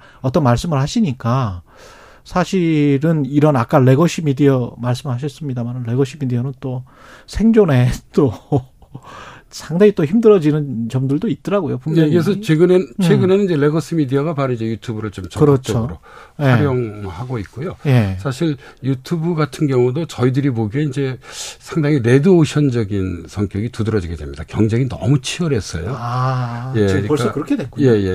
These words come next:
Speaker 2: 그러니까 이제 이 유튜브가 좀 시간이 좀 된 것들은
Speaker 1: 음.
Speaker 2: 그러니까 사실 나름대로의 어떤 그런 기성의 장벽 안에 들어가 있기 때문에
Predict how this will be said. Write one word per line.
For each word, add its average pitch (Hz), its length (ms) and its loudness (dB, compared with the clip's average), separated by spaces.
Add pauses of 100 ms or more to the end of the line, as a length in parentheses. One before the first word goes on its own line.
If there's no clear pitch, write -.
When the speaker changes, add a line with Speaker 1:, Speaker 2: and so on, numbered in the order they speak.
(100)
Speaker 2:
그러니까 147 140 -2
이제 135 280 0 (460)
이 139 380 0
유튜브가 160 400 2
좀 170 140 0
시간이 185 360 2
좀 175 100 0 (100)
된 147 280 4
것들은 117 480 -2
Speaker 1:
음. 139 500 -2 (200)
Speaker 2:
그러니까 135 160 -2
사실 127 300 -2
나름대로의 127 720 2
어떤 120 300 -6
그런 110 140 -4
기성의 143 1000 2
장벽 127 600 2
안에 123 260 0
들어가 143 340 4
있기 107 220 -4
때문에 92 500 -4